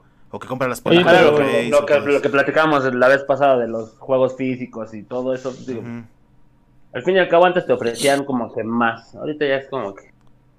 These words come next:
Speaker 3: digo, a mi
Speaker 2: Pero
Speaker 3: parecer, ¿no? Digo, y,
Speaker 2: Pero,
Speaker 3: y
Speaker 2: por ejemplo, si compras una canción en iTunes, ¿es tuya o no es tuya?
Speaker 1: Pues si se cae el, el ese, no la vuelves a recuperar.
Speaker 2: Sí, ¿no? Es, es justo a veces como la discusión de,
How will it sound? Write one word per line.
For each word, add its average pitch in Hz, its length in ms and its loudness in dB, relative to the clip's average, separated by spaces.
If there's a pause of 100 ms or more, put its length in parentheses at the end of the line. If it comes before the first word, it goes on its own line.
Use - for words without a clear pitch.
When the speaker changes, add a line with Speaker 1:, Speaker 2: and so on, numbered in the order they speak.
(280)
Speaker 3:
digo, 143 160 6
a 135 60 10
mi 131 100 4
Speaker 2:
Pero 131 60 4 (160)
Speaker 3:
parecer, 120 280 -2
¿no? 117 180 -12 (180)
Digo, 113 280 -8
y, 107 120 -10
Speaker 2:
Pero, 143 720 0
Speaker 3:
y - 40 -8
Speaker 2:
por 156 120 2
ejemplo, 175 380 2
si - 520 -8
compras 175 360 2
una 170 200 2
canción 135 380 -2
en 151 160 0
iTunes, 156 420 -2
¿es 151 160 -4
tuya 170 280 0
o - 40 -2
no 139 80 -6
es 135 80 -10
tuya? 127 320 -8 (720)
Speaker 1:
Pues 104 140 -18
si - 120 -20
se 104 120 -20
cae 123 220 -8
el, 123 140 -8 (100)
el 104 140 -14
ese, 110 200 -12
no 143 200 -10
la 110 80 -8
vuelves 107 260 -12
a 107 40 -18
recuperar. 107 440 -12 (1400)
Speaker 2:
Sí, 139 120 -2
¿no? 147 160 -2
Es, 147 240 -8
es - 360 -10 (220)
justo 143 240 -6
a 135 40 0
veces 131 280 -2
como 117 220 -4
la 110 120 -2
discusión 120 560 -6
de, 117 220 -4